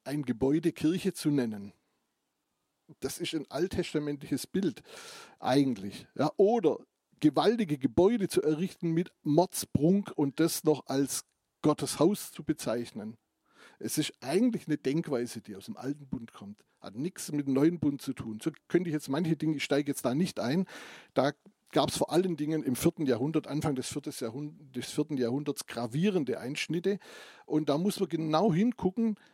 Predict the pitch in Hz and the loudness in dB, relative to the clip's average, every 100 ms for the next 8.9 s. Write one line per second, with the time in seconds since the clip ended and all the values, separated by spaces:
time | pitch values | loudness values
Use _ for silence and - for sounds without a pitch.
0 | _ - 139 - - 190 139 156 208 220 | _ 0 0 0 2 2 4 0 2 0
1 | - 135 135 - - 202 208 170 127 113 | 0 -4 -4 -4 -4 -4 -2 -4 -2 -2
2 | 113 117 147 175 - 185 185 127 123 - | -2 -4 -6 -6 -2 -2 -2 -2 -4 -4
3 | 156 196 147 135 - 131 123 - 185 175 | -4 -2 -2 -4 -6 -8 -8 -4 -2 -2
4 | 139 - 139 - 120 113 120 131 - 98 | -6 -8 -10 -6 -4 -2 0 -2 -4 -8
5 | 98 123 131 139 135 175 190 185 156 139 | -6 -8 0 0 2 2 2 2 2 2
6 | 131 127 123 - 165 - 147 143 - 156 | 2 0 0 2 2 4 0 0 -2 -2
7 | 135 151 190 - - - 131 139 160 143 | 2 2 2 -4 -8 -2 0 0 -2 -2
8 | 107 156 185 139 127 - 135 160 170 | 0 2 2 0 -6 -2 -2 0 -4